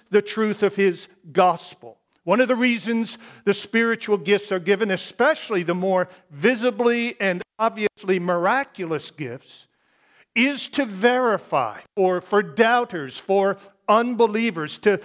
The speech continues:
verify the existence and presence of Jesus among his people, and to confirm the truth of the gospel.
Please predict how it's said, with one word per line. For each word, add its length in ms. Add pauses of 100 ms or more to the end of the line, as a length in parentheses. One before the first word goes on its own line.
(180)
verify 1080 (400)
the 200
existence 1040 (180)
and 320
presence 840 (160)
of 240
Jesus 840 (200)
among 580
his 380
people, 560 (240)
and 220
to 140
confirm 920
the 100
truth 460
of 140
the 60
gospel. 640